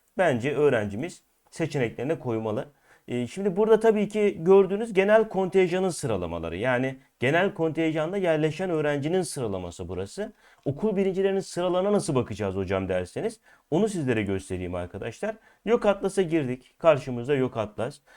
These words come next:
Buradan arkadaşlar şu lisans atlasını tıklıyoruz. Şuradan hemşirelik yazıyoruz. Hemşirelik iki, iki türde. Bir fakülte, bir de yüksekokul. Bunların arasında bir fark yok arkadaşlar.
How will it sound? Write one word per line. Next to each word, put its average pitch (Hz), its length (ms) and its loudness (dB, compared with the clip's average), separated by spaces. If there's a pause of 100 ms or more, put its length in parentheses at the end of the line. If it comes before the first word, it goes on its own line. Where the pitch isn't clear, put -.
(160)
Buradan 202 280 2
arkadaşlar 165 600 0
şu 170 140 -10
lisans 185 360 -6
atlasını 143 580 -2 (240)
tıklıyoruz. 107 640 -4 (220)
Şuradan 202 560 0 (260)
hemşirelik 170 760 0 (100)
yazıyoruz. 95 640 -6 (1300)
Hemşirelik 226 500 2
iki, 202 180 -4
iki 202 360 -2
türde. 104 400 0
Bir 180 140 2
fakülte, 165 560 -2
bir 170 160 -2
de 165 60 0
yüksekokul. 143 680 -4
Bunların 165 280 0
arasında 160 420 -2
bir 156 100 -4
fark 156 300 0
yok 160 160 -4
arkadaşlar. 95 600 -6